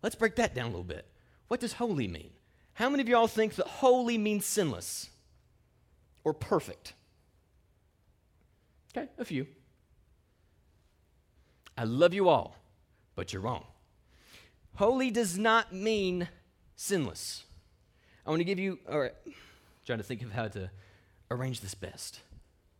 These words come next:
Who is the most holy being to ever exist or ever will exist? Yes, God.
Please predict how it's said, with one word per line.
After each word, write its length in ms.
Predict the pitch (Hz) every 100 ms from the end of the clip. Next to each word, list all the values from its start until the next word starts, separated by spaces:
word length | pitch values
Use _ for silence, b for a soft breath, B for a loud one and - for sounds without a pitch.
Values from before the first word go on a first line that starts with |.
| _ - b b b b b b b
Who 200 | 196 240
is 140 | 220 170
the 80 |
most 380 | 185 175 - - _ _ _ _
holy 520 | - 208 214 208 208
being 400 | 160 165 143 143
to 200 | 139 120 -
ever 220 | 170 208
exist 360 | 165 127 131 127
or 100 | -
ever 140 | 139
will 200 | 127 123
exist? 520 | 107 98 - - - - _ _ _ _ _ _ _ _ _ _ _ _ _ _ _ _
Yes, 260 | - - -
God. 320 | - - -